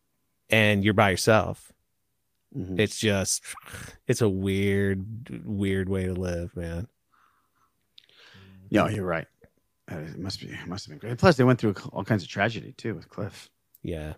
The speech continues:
Speaker 2: Dying on the road. But, well, I think that wraps up this episode, guys. This was a fun one. Uh, this was a lot of fun, and, um,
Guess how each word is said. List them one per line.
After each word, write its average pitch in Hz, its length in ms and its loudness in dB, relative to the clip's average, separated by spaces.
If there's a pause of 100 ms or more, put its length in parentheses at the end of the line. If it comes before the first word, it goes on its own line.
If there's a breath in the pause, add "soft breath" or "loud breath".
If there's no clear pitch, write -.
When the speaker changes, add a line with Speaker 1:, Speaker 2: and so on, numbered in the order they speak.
(100)
Speaker 2:
Dying 87 240 -8
on 82 100 -12
the 64 80 -12
road. 69 200 -12 (140)
But, - 100 -20 (920 loud breath)
well, 180 100 12
I 196 80 12
think 214 180 6
that 202 140 12
wraps 180 340 8
up 202 160 6
this 147 440 6
episode, 139 580 4
guys. 117 240 4
This 147 140 -10
was 143 140 2
a 123 40 2
fun 139 280 6
one. 87 360 0
Uh, 90 200 0
this 104 140 0
was 101 140 0
a 95 60 -2
lot 92 140 2
of 90 60 -8
fun, 107 340 4
and, 90 380 0
um, 87 380 -2